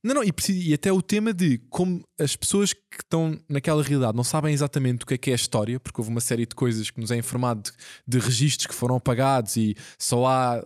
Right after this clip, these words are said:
relíquias e coisas desse género até há cento e quarenta anos, tu não sabes necessariamente o que é que é verdade e o que é que não é. Então há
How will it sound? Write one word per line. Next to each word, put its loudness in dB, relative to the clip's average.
relíquias 0
e -4
coisas 0
desse 0
género 2
até 0
há 0
cento -2
e -4
quarenta -2
anos, -4
tu -6
não 2
sabes 2
necessariamente -2
o -2
que 0
é -2
que -2
é 2
verdade 0
e 0
o -2
que -2
é -8
que -10
não 2
é. 2
Então 0
há 0